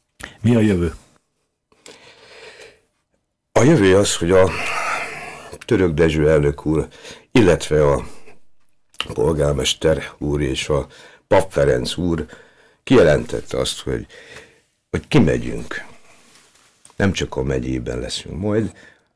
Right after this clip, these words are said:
Speaker 2: hanem beülünk szeptemberben az autóba, kimegyünk Kossára, a Művészeti Szakközépiskola igazgatóval beszélünk, a Nyíregyházival beszélünk, és mivel hogy ideig nem volt az, hogy a tanárok se látták a diákjaiknak a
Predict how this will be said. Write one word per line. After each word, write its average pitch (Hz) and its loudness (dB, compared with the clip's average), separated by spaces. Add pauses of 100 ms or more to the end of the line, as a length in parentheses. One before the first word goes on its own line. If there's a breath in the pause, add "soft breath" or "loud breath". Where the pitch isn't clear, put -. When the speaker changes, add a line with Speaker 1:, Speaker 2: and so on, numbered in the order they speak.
(400)
Speaker 2:
hanem 78 -2
beülünk 87 4
szeptemberben 67 -4
az 87 -4
autóba, 120 -4
kimegyünk 71 -2
Kossára, 71 0 (500 loud breath)
a - -10
Művészeti 78 -2
Szakközépiskola 65 -6
igazgatóval 62 -6
beszélünk, 65 -6
a - 2
Nyíregyházival 60 -2
beszélünk, 71 -6 (580 loud breath)
és 67 -4 (460)
mivel 85 -2
hogy 80 0
ideig 87 2
nem 95 -2
volt 69 -4
az, - -8
hogy 67 -8
a 67 -4
tanárok 80 2
se - -4
látták 62 -6
a 62 -6
diákjaiknak 65 -4
a 73 -4